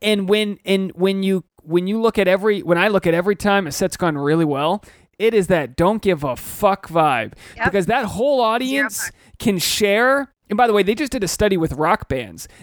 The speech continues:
Speaker 1: that when a, a good rock band on stage, they, they, they actually share the same brainwaves as the audience. Like, like, they're literally all kind of syncing up. I mean, we're just ants. We're just ants out there.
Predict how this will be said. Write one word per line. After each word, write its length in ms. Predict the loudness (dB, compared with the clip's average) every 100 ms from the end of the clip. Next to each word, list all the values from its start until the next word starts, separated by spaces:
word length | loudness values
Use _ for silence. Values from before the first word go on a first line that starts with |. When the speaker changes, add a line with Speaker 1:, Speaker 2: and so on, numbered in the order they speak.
| 0
Speaker 1:
that 200 | 0 2
when 160 | 0
a, 100 | 0 -4
a 80 | -2
good 160 | 0 2
rock 280 | 2 2
band 200 | 0 2
on 120 | 0 -2
stage, 560 | 0 4 4 0 -6 -14 -20 -2
they, 180 | 0 0
they, 260 | 0 0
they 240 | 0 0 0
actually 280 | 0 -2
share 340 | 0 2 2 2
the 120 | 0
same 240 | -2 -2
brainwaves 540 | -2 0 2 2 0 -2
as 100 | -4
the 120 | -2
audience. 420 | 0 -2 -4 -4
Like, 200 | -4 -2
like, 240 | -4 -4 -2
they're 160 | -2
literally 460 | 0 0 0 0 -4
all 600 | -2 -2 0 0 0 -4 -10 _ _ _ _ -4
kind 240 | -2 -2
of 60 | -4
syncing 500 | -2 -2 -2 -2 0
up. 180 | 0
I 60 | 2
mean, 140 | 2
we're 120 | 2 0
just 160 | -2 0
ants. 500 | 0 0 -4 -12 -2
We're 120 | 0
just 180 | 0 -2
ants 300 | -2 -2 -2
out 160 | -4 -4
there. 240 | -8 -8